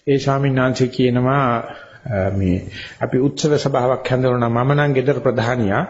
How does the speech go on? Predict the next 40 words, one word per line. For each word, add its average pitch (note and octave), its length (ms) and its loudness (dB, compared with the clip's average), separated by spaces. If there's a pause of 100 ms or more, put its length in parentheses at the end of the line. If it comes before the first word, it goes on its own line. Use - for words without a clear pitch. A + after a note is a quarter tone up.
(420)
මම D#3+ 220 2
එදාට D3+ 380 0
මම D#3 220 0
සෑහෙන C#3+ 440 2 (500)
නෑදෑයින්ට, A#2 760 0 (180)
කිට්ටු C#3+ 300 -2
අන්දිට B2 280 0
ඔක්කොටම D3 460 0
කියනවා, C#3+ 320 0
"අසවල් C3 300 2
දවසේ B2+ 320 0
අසවල් C3+ 360 0 (440)
වෙලාවේ C3+ 340 2
අපේ D3 220 0
ගෙදර D3 220 2
උත්සවයක් C#3 440 2
තියෙනවා. C#3 200 0
එක්ක C3+ 240 0
කෙල්ලෙක් B2 360 2
ලොකු A#2+ 220 0
වෙලා, A2 280 2
නැත්තම් C3 280 0
මගුලක් A#2+ 420 0
කාලා, A2+ 340 2
නැත්තම් C3 320 0
දෙවෙනි B2 280 2
ගමන A#2 220 0
හරි D3+ 140 0
මොකක් D3 340 0
හරි F3 120 2
කියමුකෝ. E3 360 0 (420)
එන්නේ" F#3+ 300 2
කියලා. F2+ 340 -10 (360)
ඉතින් F3+ 180 2
ඔක්කොම G3+ 380 0
සංවිධානය F#3 560 0
කළා. A3+ 180 0
ඒකම G3+ 400 2
විශේෂයෙන් A#3 480 0
ලියනවා, F#3+ 500 2